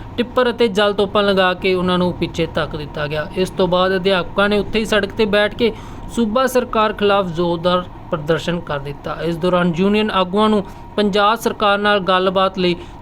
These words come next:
ਚੰਡੀਗੜ੍ਹ ਸਥਿਤ ਮੁੱਖ ਮੰਤਰੀ ਦੇ ਨਿਵਾਸ ਵਿਖੇ ਲਿਜਾਇਆ ਗਿਆ, ਜਿੱਥੇ ਕਿ ਪੰਜਾਬ ਸਰਕਾਰ ਵੱਲੋਂ ਯੂਨੀਅਨ ਆਗੂਆਂ ਦੀ ਸਤਾਈ ਸਤੰਬਰ ਨੂੰ ਵਿੱਤ ਮੰਤਰੀ ਪੰਜਾਬ ਤੇ ਸਿੱਖਿਆ ਮੰਤਰੀ ਪੰਜਾਬ ਨਾਲ ਚੰਡੀਗੜ੍ਹ ਸੈਕਟਰ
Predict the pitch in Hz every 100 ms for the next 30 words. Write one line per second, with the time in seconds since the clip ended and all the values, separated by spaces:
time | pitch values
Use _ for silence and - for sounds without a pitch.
0 | - 233 233 262 262 247 247 240 220 208
1 | 208 190 196 190 196 190 180 175 170 170
2 | 180 170 175 175 160 147 147 147 151 151
3 | 147 170 185 175 175 180 165 170 170 170
4 | 170 - 170 170 170 170 170 196 214 208
5 | 196 185 214 214 185 - - - - -
6 | 226 226 240 233 226 233 226 214 226 220
7 | 208 214 202 185 165 165 165 180 170 190
8 | 180 170 175 170 170 160 160 165 170 160
9 | 185 208 214 202 214 196 208